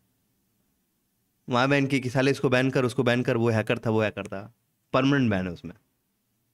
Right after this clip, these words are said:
Impersonate oneself as an employee, create and spread rumors and conduct anything।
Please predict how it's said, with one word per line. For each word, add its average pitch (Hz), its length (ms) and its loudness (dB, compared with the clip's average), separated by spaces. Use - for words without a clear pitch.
Impersonate 156 540 0
oneself 156 340 0
as 151 180 0
an 147 100 2
employee, 135 400 0
create 135 200 0
and 135 100 -4
spread 131 260 -4
rumors 123 300 -2
and 127 120 -10
conduct 120 260 -2
anything। 113 300 -4